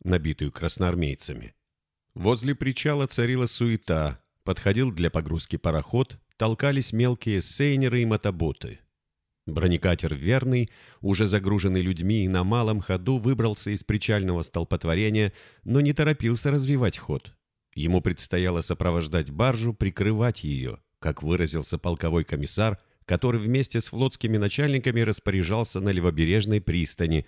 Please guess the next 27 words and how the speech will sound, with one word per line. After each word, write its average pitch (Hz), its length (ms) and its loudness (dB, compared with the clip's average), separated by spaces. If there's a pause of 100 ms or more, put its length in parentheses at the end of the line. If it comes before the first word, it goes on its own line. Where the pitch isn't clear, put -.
(240)
посёлка 85 460 0
Красная 82 420 -2
Слобода, 95 560 0 (260)
напротив 87 460 0
Сталинграда. 85 720 -2 (960)
Сентябрьская 156 800 2
ночь 156 240 2
была 147 240 4
безлунной 139 720 4
и - 20 2
безветренной, 98 960 -2 (220)
но 101 180 4
тихой 156 460 0
назвать 113 440 0
её 120 160 0
было 95 240 2
нельзя. 90 640 -2 (440)
Из 87 160 -4
продолжавшего 113 800 0
гореть 117 360 0
во 117 100 0
многих 117 380 0
местах 101 440 0
города 117 460 2
били 107 240 0
немецкие 104 640 0
орудия, 80 560 -2